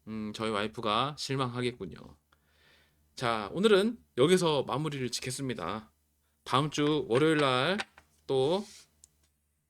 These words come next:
어, 보니까 다음 주 월요일 날도 무료로 할 수 있겠더라고요. 스피또 이천이 다 모였어요. 이거 스피또 천 원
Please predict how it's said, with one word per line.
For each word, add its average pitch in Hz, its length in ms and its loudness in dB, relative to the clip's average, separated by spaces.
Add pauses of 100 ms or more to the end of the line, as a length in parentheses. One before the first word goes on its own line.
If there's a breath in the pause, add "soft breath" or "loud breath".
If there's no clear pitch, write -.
어, 117 300 -6
보니까 151 560 2
다음 160 200 0
주 156 160 0
월요일 160 280 4
날도 151 380 0 (100)
무료로 175 720 4
할 185 120 -6
수 160 120 -10
있겠더라고요. 131 720 -2 (200)
스피또 170 380 -6
이천이 151 500 -6 (320)
다 135 120 -2
모였어요. 147 640 0
이거 123 140 -4
스피또 208 320 -6
천 202 180 -2
원 185 240 -2